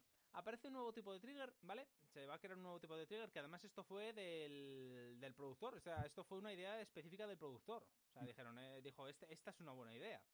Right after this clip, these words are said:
Speaker 1: Se llama Overtrigger, ¿de acuerdo?
Speaker 2: Mm.
Speaker 1: Es un trigger especial que solo se puede llevar uno en el mazo. Y no me refiero a cuatro copias de un trigger como hasta ahora. No, no, me refiero a una puta carta que sea Overtrigger. Ya está, es como el Sentinel, pero más heavy.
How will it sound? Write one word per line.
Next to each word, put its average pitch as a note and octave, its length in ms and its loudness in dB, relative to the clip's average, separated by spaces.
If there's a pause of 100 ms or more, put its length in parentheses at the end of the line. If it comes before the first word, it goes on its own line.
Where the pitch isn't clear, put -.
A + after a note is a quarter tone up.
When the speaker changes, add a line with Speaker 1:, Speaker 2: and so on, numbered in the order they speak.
(280)
Speaker 1:
Se - 160 -2
llama A#3+ 220 4
Overtrigger, F3 480 0 (360)
¿de D3+ 120 -2
acuerdo? D3 320 0
Speaker 2:
Mm. - 40 2
Speaker 1:
Es F3+ 100 -4
un B3 160 -2
trigger C4 360 -2
especial F#3 640 -2 (560)
que B3 140 2
solo A#3+ 240 0
se A#3 140 -6
puede G#3+ 160 2
llevar A3 320 4
uno A#3 300 4
en F3+ 100 -4
el D3+ 120 -4
mazo. B2+ 380 -2
Y D#3+ 80 -6
no G3+ 80 -2
me B3+ 80 0
refiero B3 300 2
a A3+ 60 0
cuatro A3 280 2
copias F#3 360 -2
de F3+ 240 -6
un E3+ 460 -6 (100)
trigger D3 360 -2
como C3+ 160 -4
hasta C3 140 -6
ahora. B2 80 -2
No, F#3+ 100 2
no, F#3+ 120 0
me C3+ 100 -2
refiero A3 280 -2
a G#3+ 40 -6
una A3 160 0
puta G3 340 -4
carta C#3 300 -4
que A#2+ 80 -10
sea B2 100 -4
Overtrigger. G#2 420 -10 (160)
Ya C3+ 80 -4
está, B2+ 220 -4
es D3 80 -6
como G#3+ 160 0
el F#3+ 80 -4
Sentinel, F3 720 -4
pero C#3+ 140 -4
más D3+ 220 -4
heavy. G2 340 -8